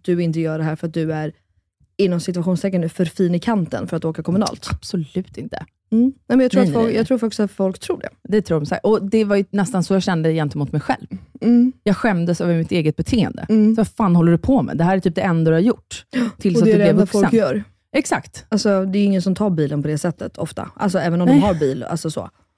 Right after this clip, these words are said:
Speaker 2: Jag tror att det är
Speaker 1: Men
Speaker 2: något med det här med, och vet du vad jag var-, insåg
Speaker 1: Mm.
Speaker 2: också? När jag gick där bland alla pendlare, för man
Speaker 1: Mm.
Speaker 2: går ju i sina led.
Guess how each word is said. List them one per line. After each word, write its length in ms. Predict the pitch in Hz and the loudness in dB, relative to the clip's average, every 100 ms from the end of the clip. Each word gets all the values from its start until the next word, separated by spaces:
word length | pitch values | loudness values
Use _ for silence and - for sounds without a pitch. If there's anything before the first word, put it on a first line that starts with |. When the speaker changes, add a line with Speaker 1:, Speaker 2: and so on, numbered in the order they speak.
| _ | _
Speaker 2:
Jag 200 | 208 233 | 0 2
tror 100 | 277 | 2
att 60 | 240 | 4
det 60 | 247 | 6
är 20 | |
Speaker 1:
Men 60 | 254 | 6
Speaker 2:
något 200 | 262 240 | 4 2
med 100 | 233 | 2
det 60 | |
här 120 | 208 | 4
med, 240 | 202 185 185 | 2 0 0
och 120 | 254 | 2
vet 140 | 254 254 | 2 2
du 60 | |
vad 160 | 226 208 | 2 2
jag 60 | 208 | 2
var-, 100 | 202 | 2
insåg 280 | 226 190 196 | 2 2 2
Speaker 1:
Mm. 100 | 170 | 0
Speaker 2:
också? 160 | - 160 - _ | -2 -8 -10 _
När 120 | 214 | 2
jag 60 | 208 | 4
gick 200 | 226 - | 2 0
där 80 | 175 | -2
bland 160 | 175 | 0
alla 140 | 160 160 | 0 0
pendlare, 420 | 175 160 160 127 | 0 2 0 -2
för 120 | 202 | -2
man 100 | 196 | 2
Speaker 1:
Mm. 100 | 202 | 4
Speaker 2:
går 100 | 208 | 6
ju 60 | 185 | 4
i 40 | |
sina 260 | 175 170 143 | 2 -2 -2
led. 340 | 113 92 139 | -2 -4 -6